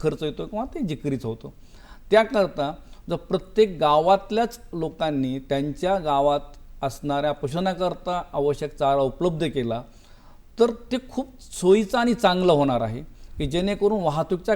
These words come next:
खर्चाच्या मध्ये बचत होईल आणि त्यांच्या गावात तो चारा निर्माण झाल्यामुळं त्यांचं पण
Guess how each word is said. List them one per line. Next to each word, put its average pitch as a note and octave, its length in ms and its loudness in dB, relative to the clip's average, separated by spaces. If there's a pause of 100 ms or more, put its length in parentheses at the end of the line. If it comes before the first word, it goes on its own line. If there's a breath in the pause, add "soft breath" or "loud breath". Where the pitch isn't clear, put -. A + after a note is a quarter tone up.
खर्चाच्या E3+ 440 -2
मध्ये D3 240 0
बचत B2+ 400 0
होईल A#2 240 -4 (460 soft breath)
आणि F3+ 220 -4 (100)
त्यांच्या F3+ 340 2
गावात G3 220 6
तो G#3 220 0
चारा F3+ 320 2
निर्माण E3 300 0
झाल्यामुळं D3 420 0
त्यांचं D#3 400 -4
पण G#3 240 -6